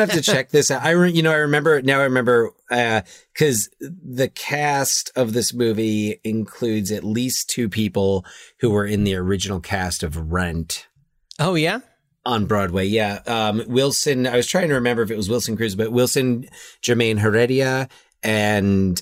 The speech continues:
Speaker 1: uh, Daphne Rubin Vega
Speaker 2: Hmm.
Speaker 1: are both in Flawless. So I see that that's streaming on H B O Max. I'm gonna give it, it's been a long time, so.
Speaker 2: While you're in Schumacher mode.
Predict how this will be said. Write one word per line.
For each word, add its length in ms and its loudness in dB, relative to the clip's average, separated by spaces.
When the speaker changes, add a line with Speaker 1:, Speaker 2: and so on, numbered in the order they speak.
Speaker 1:
uh, 200 -2
Daphne 440 0
Rubin 340 0
Vega 680 -2
Speaker 2:
Hmm. 200 0
Speaker 1:
are 80 -2
both 460 -2
in 220 -2
Flawless. 460 -2
So 80 0
I 80 0
see 180 0
that 160 2
that's 180 0
streaming 380 2
on 100 0
H 260 -2
B 140 2
O 60 2
Max. 440 -2
I'm 100 -6
gonna 160 0
give 140 -4
it, 120 -4
it's 140 -2
been 180 -2
a 60 0
long 340 -2
time, 480 -6
so. 640 0
Speaker 2:
While 220 0
you're 180 2
in 100 2
Schumacher 580 2
mode. 520 2